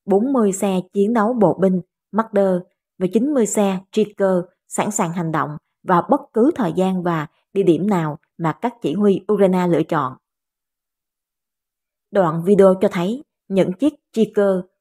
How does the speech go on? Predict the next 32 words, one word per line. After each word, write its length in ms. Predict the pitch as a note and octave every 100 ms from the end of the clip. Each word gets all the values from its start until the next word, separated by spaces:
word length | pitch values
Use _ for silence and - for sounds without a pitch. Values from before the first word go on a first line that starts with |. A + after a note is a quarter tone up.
| _
dường 240 | F3+ F#3+ F#3
như 180 | G3+ G3
thuộc 280 | G3 D3 D#3+
lữ 140 | D3+
đoàn 220 | F3+ E3 D3
tám 140 | G3
mươi 80 | A#3+
hai 280 | F#3+ F#3 F3+ _ _ -
tăng 160 | F#3 E3
tốc 200 | A#3+ D4 _ _
dọc 200 | F3+ E3+ -
theo 140 | F#3+
một 240 | F#3 D3+ -
con 200 | F#3 F3+
đường 200 | D#3 D#3
đất 180 | A#3+ - -
ở 260 | D#3+ E3
đâu 200 | F#3 F#3
đó 300 | F3 E3+ A#3+ -
thuộc 200 | G3+ -
Zaporizhia, 880 | F3+ F3 F3+ F3 F3+ F3 E3+ E3 E3 _ _ _ _ -
miền 260 | F3+ E3+
nam 180 | E3+ F3+ -
Ukraine, 420 | F#3 F3+ E3+ E3 E3 _ _ _ -
trọng 180 | E3+ E3
tâm 220 | F#3+ F#3 -
của 200 | F3+ F3+
cuộc 220 | E3+ - _
phản 180 | - E3+ -
công 180 | F#3+ F3+
hiện 180 | D#3
đại. 240 | D#3+ C#3